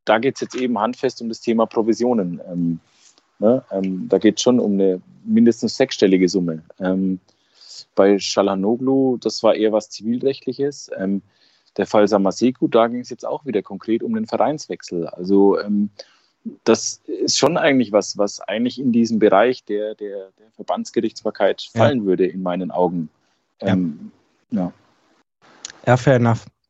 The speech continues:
Speaker 2: Das ist ein guter Punkt.
Speaker 1: Aber offensichtlich, weiß ich nicht, wird's da nicht thematisiert? Wurde es thematisiert? Gehen die Leute vor Zivilgerichte? Ist ihr gutes Recht? Ähm,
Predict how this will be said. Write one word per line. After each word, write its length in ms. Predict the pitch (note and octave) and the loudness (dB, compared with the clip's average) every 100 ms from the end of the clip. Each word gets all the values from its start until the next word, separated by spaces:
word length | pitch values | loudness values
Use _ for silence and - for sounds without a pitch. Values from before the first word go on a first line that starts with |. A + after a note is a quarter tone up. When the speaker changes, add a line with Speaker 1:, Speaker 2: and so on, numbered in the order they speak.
| - | -2
Speaker 2:
Das 200 | A2+ A2 | -2 0
ist 80 | A#2 | -2
ein 80 | |
guter 220 | A#2 A#2 A#2 | 0 2 2
Punkt. 360 | B2 G#2 G#2 - _ _ _ _ _ _ _ - | 2 0 -4 -18 _ _ _ _ _ _ _ -2
Speaker 1:
Aber 220 | G2 G#2 | 4 4
offensichtlich, 680 | G2+ A2 A#2 - B2+ B2 - _ _ _ _ _ _ _ _ - - - | 2 0 0 2 0 0 -10 _ _ _ _ _ _ _ _ -20 -20 -2
weiß 220 | A2 C#3+ | 0 0
ich 80 | A#2 | -4
nicht, 200 | F2+ - | -10 -8
wird's 180 | F#2+ - | -8 -4
da 100 | G2+ | -6
nicht 180 | F#2 | -4
thematisiert? 680 | - F#2 F2 F2 G#2+ A#2+ - | -4 -2 -2 -2 -2 -2 -4
Wurde 280 | F#2 G2+ C3 | 0 2 4
es 120 | B2 | 0
thematisiert? 680 | - A#2+ A#2 A#2 A#2 C3+ C3+ _ - - - - - - | -2 -2 -2 -2 2 2 2 _ -16 -12 -10 -8 -10 0
Gehen 180 | G#2 | 2
die 60 | G2+ | 4
Leute 260 | G2 G#2 - | 4 4 2
vor 160 | G2 | -4
Zivilgerichte? 680 | - G2+ A#2 C3+ B2+ - C#3 | -4 0 2 2 0 -2 -2
Ist 200 | - - | -2 -6
ihr 60 | |
gutes 340 | F#2+ G2 F#2+ - | -10 -8 -6 2
Recht? 400 | B2 D#3 - - | 2 0 -10 -10
Ähm, 400 | - G#2 G2+ G2+ | -2 0 0 -4